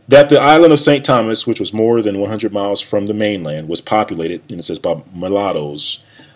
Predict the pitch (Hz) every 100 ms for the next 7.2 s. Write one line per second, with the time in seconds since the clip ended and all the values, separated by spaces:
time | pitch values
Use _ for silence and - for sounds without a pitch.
0 | _ 87 80 80 78 78 76 87 85 80
1 | 90 85 82 - 95 - 87 76 71 78
2 | - 85 80 78 85 80 78 76 73 76
3 | 65 _ - - 156 147 147 _ _ _
4 | _ _ _ _ - - - 110 120 104
5 | 90 90 85 80 80 92 90 85 82 85
6 | 80 76 76 80 76 76 73 71 71 69
7 | 67